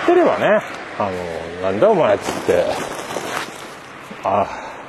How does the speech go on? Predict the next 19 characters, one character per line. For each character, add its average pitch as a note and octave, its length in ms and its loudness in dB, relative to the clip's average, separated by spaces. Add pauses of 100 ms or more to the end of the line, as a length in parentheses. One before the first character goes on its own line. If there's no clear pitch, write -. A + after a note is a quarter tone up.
(240)
片 - 260 2
付 D#4+ 160 6
け F4+ 60 8
ろ C4 80 8
こ C#3+ 120 6
の A#2+ 80 4
野 A2+ 100 6
郎」 A2 160 6
と - 80 0
は E2+ 60 2
言 F2+ 100 2
え - 20 2
ま F#2 140 2
す - 100 -10
け E2+ 80 -2
ど、 D2+ 60 -4
ま C#2+ 80 -2 (760)
あ、 - 20 2
し-、 - 220 -2